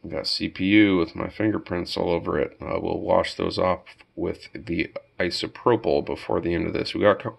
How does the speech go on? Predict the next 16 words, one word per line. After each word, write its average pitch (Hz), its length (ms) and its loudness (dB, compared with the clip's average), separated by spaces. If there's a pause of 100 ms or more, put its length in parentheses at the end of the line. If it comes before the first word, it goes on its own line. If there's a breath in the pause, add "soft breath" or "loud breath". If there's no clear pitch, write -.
quality 127 340 6
control 104 380 2
passed, 98 480 4 (640 loud breath)
which - 180 0
I 123 200 10
prefer 95 500 0
to 87 80 2
quality 90 380 4
control 85 400 2
failed 95 580 4
myself. 90 680 4 (920 soft breath)
We - 140 -8
got, 87 240 4 (320 loud breath)
oh, 104 320 8 (120)
right 104 300 0
here. 95 340 2